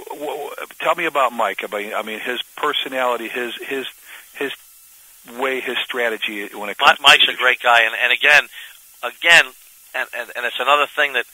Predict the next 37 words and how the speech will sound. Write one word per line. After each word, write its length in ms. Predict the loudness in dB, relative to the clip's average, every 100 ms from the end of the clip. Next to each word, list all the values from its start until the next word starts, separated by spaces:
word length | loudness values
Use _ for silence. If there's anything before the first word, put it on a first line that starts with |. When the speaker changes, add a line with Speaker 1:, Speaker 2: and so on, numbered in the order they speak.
| -20 -20 -16 -10
Speaker 2:
that 100 | -8
we 100 | -8
teach 460 | -4 0 4 4 2
or 120 | -6
we 120 | -8 -8
talk 340 | -4 0 0
about 300 | 0 0 -2 -2 -10 -14
when 120 | -10
we 80 | -6
talk 220 | -4 -2
about 220 | 0 0
leadership, 380 | 0 -2 -2 -6
and, 100 | -8 -6
and 100 | 0
I 80 | 0
tell 180 | -2 -10
people 260 | -10 -10
all 120 | -8
the 120 | -8 -4
time, 180 | -6 -4
everybody's 440 | -6 -4 -2 -2
leadership 380 | -4 -2 -2 -2
skills 420 | -2 -4 -4 -4 -6
and 100 | -8
tactics 500 | -2 0 0 -4 -8 -8 -8 -16 -12
should 200 | -6 -6
be 100 | -4
a 60 | -6
little 140 | -6
bit 140 | -8 -8
different 320 | -8 -10 -16
because 280 | -14 -6 -4
everybody's 480 | -4 -2 -2 -2 -4
education 560 | -6 -8 -6 -4 -4
level 240 | -4 -8 -8
is 60 |
different, 300 | -12 -12 -12